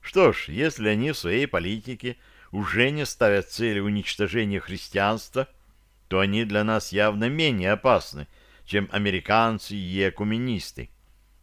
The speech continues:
которые при сохранении внешнего образа погубят саму суть христианской веры, ввергнув в ересь всех католиков мира. И, пожалуй,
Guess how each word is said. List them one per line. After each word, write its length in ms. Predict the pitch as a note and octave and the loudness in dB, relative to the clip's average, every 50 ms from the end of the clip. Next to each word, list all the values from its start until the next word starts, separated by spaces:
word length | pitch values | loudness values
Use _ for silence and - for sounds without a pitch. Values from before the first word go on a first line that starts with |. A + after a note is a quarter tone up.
| _ - - | _ -10 -2
которые 400 | - G2+ G2+ A#2 A#2 A2 A2+ A2 | 0 2 4 4 6 6 6 4
при 320 | G2+ - G#2 A2 A2 - - - - - _ | 2 0 -2 -4 -4 -6 -8 -14 -20 -20 _
сохранении 680 | - - A2 G#2 - A2+ A#2 A#2 A#2 A#2 A2+ G#2+ G#2 G#2 | -4 -2 -2 0 2 2 0 2 2 0 0 0 -2 -2
внешнего 540 | F#2+ G#2+ A2 A2+ A2 F#2 - - G2+ G2 G#2 | -2 -2 -2 -2 -2 -2 -4 -4 -2 0 2
образа 480 | A#2 C3 B2 A#2 G#2+ E2 F2 F#2+ F2 - - - - - - - | 2 2 2 2 0 0 0 -2 -2 -4 -8 -20 -20 -20 -8 -4
погубят 520 | - G2+ F2 F2 A2 G2+ A2 A2 G2 - | -4 -2 -2 -2 0 2 2 2 0 0
саму 440 | - - G#2+ A2 C3 D#3 E3 C#3+ G#2+ | -2 0 0 2 2 2 0 -2 -2
суть 360 | C#3 - - - C3 G#2+ - | -6 -6 -4 -2 -2 -2 -4
христианской 680 | - - F#2 F#2 - - A2 G#2+ G2 F2 - - G#2 A2+ | -6 -8 -8 -8 -2 0 0 2 2 0 -2 -4 -4 -2
веры, 360 | A#2+ A#2 G#2 E2 D2+ D2 - _ _ _ - - - _ | 0 2 2 0 0 -4 -10 _ _ _ -20 -20 -16 _
ввергнув 680 | - F2+ F#2 G2 G#2+ A2+ B2 A#2 A2+ A#2 A2 G2 - F#2+ | -8 -6 -2 2 4 4 4 4 2 0 -2 -4 -4 -6
в 20 | |
ересь 480 | F#2+ F#2+ G#2 A#2 B2 B2+ B2+ A#2 - - | -6 -2 0 2 2 2 0 -2 -4 -8
всех 340 | - - - - A2 G2+ | -12 -10 -4 -2 -2 -2
католиков 720 | - - G2+ - - A#2 B2+ B2+ B2+ G#2 - A2 G#2 - - | 0 -2 -2 0 0 0 0 0 -2 -2 -4 -4 -6 -6 -6
мира. 400 | C#3+ E3+ F3+ E3 - C#2 C2 - - _ _ _ _ _ _ _ _ _ _ _ | -6 -4 -4 -4 -4 -6 -8 -10 -14 _ _ _ _ _ _ _ _ _ _ _
И, 240 | - F2+ A2 A2 G#2+ | -2 0 0 0 0
пожалуй, 720 | - - A2+ A2 - G2+ G#2 F#2 E2+ E2+ F#2 A2 B2 - | 2 2 2 4 4 4 2 2 0 0 -4 -6 -8 -10